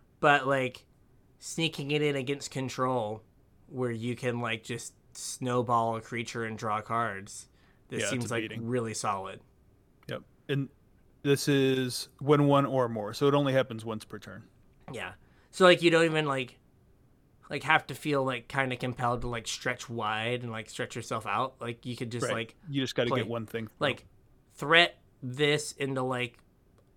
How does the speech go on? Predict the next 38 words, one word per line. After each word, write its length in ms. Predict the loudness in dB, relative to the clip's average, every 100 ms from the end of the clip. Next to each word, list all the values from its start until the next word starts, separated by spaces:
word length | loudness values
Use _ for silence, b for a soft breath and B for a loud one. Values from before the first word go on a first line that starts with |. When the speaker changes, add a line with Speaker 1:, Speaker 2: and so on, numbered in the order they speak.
| -4
Speaker 1:
a 160 | -2
threat 400 | -2 -2 -2 -2 -6
or 160 | -10
two, 560 | -8 -4 -2 -2 -8 -12 _ _ _ _ _ -4
and 180 | 0
Speaker 2:
Yeah. 60 | 0
Speaker 1:
then 60 | -2
keep 260 | -2 -4 -2
your 120 | -4
hand 320 | 0 0 -2
full, 420 | -2 -2 0 -2
and 120 | -4 -4
they 80 | 2
have 160 | 2 0
to 60 |
deal 200 | -4 0
with 180 | 0 -2
the 80 | -10
ca-, 280 | -2 -2 -2
the 140 | -8
creatures, 840 | -2 2 2 0 -2 -2 -6 -12 -18 _ b b b b b b _ _ _
and 160 | 2 4
then 120 | 4
this 140 | 0 -2
is 80 | -4
still 140 | -2
on 80 | -2
the 60 | -2
battlefield, 500 | -4 -4 -8 -12 -4
or 140 | 0
they 100 | 0
deal 160 | 2 2
with 140 | 0
this 200 | 0 -4
and 120 | 0 4
they 40 |
die. 240 | 4 4 0
Speaker 2:
Um, 240 | -4